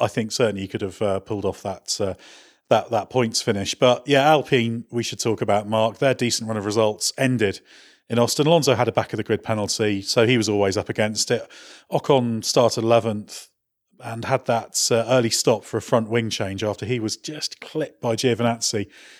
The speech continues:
in the S's on lap one. But we did also have plenty of fun from Alonso with track limits and battling with Raikkonen and Giovinazzi and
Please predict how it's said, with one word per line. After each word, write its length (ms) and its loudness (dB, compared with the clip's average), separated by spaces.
in 100 -4
the 80 4
S's 260 2
on 120 0
lap 220 0
one. 260 0
But 120 0
we 60 -4
did 140 6
also 200 2
have 100 -6
plenty 280 2
of 60 -2
fun 340 0
from 140 -6
Alonso 580 2
with 220 -4
track 340 -6
limits 460 -8
and 120 -10
battling 300 -8
with 120 -10
Raikkonen 380 -4
and 80 -6
Giovinazzi 640 -4
and 140 -10